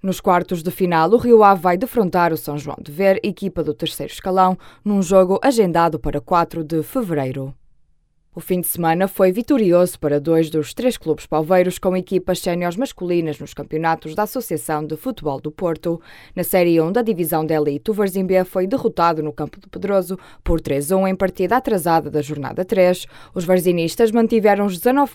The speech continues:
pontos e caíram para o décimo lugar, sendo o próximo compromisso a recepção ao Foz. Na Série um da Divisão de Honra, jogaram Balazar e Beiriz. Os beirizenses golearam o Inter Milheiros por seis três e ascenderam à segunda posição com trinta pontos,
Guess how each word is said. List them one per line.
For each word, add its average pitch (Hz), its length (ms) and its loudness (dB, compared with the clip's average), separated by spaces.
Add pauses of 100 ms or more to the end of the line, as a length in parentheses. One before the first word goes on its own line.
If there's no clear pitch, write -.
pontos 175 360 -2
e 156 60 -2
caíram 156 320 2
para 143 200 -6
o - 20 -14
décimo - 320 -12
lugar, 190 320 4
sendo 190 300 -2
o - 20 -6
próximo 185 400 -4
compromisso 175 560 -2
a - 60 -10
recepção 175 540 -4
ao - 80 4
Foz. - 440 -8 (320)
Na 185 100 -2
Série 180 340 2
um 175 120 -2
da 170 80 0
Divisão 165 440 0
de 156 100 0
Honra, 160 280 0
jogaram 170 380 0
Balazar 151 420 -2
e 147 60 -6
Beiriz. 190 460 0 (260)
Os 175 100 -10
beirizenses 170 640 0
golearam 196 540 4
o 190 40 -2
Inter 151 260 -4
Milheiros 180 480 2
por 185 200 -6
seis - 280 -2
três 156 320 -2
e 143 60 -2
ascenderam 156 520 -2
à 147 80 -6
segunda - 300 -14
posição 175 520 -6
com 180 200 -4
trinta 240 280 -2
pontos, 151 440 -6